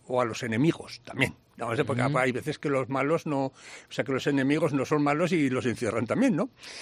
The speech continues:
Speaker 1: Bueno, pero la primera referencia que, o sea, mm, la primera referencia que tenemos que buscar en la Jaca Ibera, si hubo cárcel aquí, no tenemos ninguna referencia. La segunda tenía que ser el mundo romano.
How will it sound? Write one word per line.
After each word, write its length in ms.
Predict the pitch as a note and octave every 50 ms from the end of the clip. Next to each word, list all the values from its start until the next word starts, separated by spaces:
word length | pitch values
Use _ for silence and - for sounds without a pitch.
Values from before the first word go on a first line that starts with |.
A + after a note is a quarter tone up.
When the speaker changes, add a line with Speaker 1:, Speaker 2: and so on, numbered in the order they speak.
| - - - - - - -
Speaker 1:
Bueno, 160 | C#4+ F4 -
pero 220 | - A3+ G#3 F#3 F3+
la 140 | E3+ F3+ F3+
primera 340 | - F#3 G3 B3 D4 D4 C#4+
referencia 520 | B3 C4 - - B3+ A#3+ B3 - A#3+ A#3
que, 180 | A3 A3+ A3+ A3+ - G3
o 60 | E3+
sea, 160 | - G3+ F3+ - - - _ _ -
mm, 180 | E3 E3 E3 D#3 C#3 -
la 100 | E3+ D#3+ D3+
primera 240 | - E3 F#3 A3+ B3
referencia 320 | B3+ A3+ G#3+ A#3 F#3 G#3+
que 100 | G3+ F#3+
tenemos 280 | - G3 F#3 F#3 E3 -
que 80 | -
buscar 300 | F3 E3 - - F3 F#3+
en 80 | G#3+ G3+
la 80 | E3+
Jaca 240 | - E3+ D#3+ - E3+
Ibera, 280 | D#3+ D3 D3+ D3+ F3+ F#3+
si 160 | - - E3+
hubo 220 | C3+ A#2+ C3 E3+ D#3
cárcel 340 | - D3+ C3+ - F3 D#3 B2+
aquí, 220 | G#2 A#2 D#3+ D3+
no 280 | A#2 A2+ B2 C3 C#3 B2+
tenemos 260 | C#3+ C3+ C#3+ F3+ E3
ninguna 260 | C#3+ A2+ G#2+ G#2 G#2
referencia. 500 | G2 F#2 - C3 D3+ E3 - - - E2
La 100 | F2 G2
segunda 380 | G2 - A#2 G#2 A#2 B2 C3+ C#3+
tenía 240 | - D#3 D3 D3 C#3+
que 80 | D3
ser 100 | B2 D#3+
el 60 | E3+ E3
mundo 240 | D3+ C#3 B2+ A#2 A#2
romano. 460 | G#2+ G#2 A2 B2 D3 C#3+ B2 -